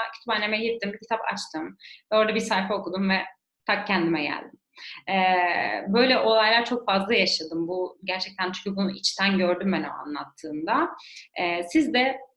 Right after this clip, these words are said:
benim anlattıklarımdan belki bir şeyler sizde de canlanıyor. Bilmiyorum neler görüyorsunuz. O yüzden gruba yazarsanız çok iyi olur.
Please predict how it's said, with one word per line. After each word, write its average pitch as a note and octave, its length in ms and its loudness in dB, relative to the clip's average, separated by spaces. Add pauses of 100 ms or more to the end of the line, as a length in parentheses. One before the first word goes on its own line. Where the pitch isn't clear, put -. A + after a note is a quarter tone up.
(140)
benim A#3 320 2
anlattıklarımdan G#3 680 -2
belki G3+ 240 -4
bir G3+ 60 -10
şeyler G3+ 300 -4
sizde F#3+ 320 -8
de F3+ 120 -8
canlanıyor. E3 640 -4
Bilmiyorum F3+ 440 -4
neler F3 280 -4
görüyorsunuz. F3 540 -10
O F#3+ 40 -4
yüzden F#3+ 320 -6
gruba F#3 220 -8
yazarsanız F#3 520 -6
çok - 240 -8
iyi D#3+ 100 -6
olur. A#3 280 -4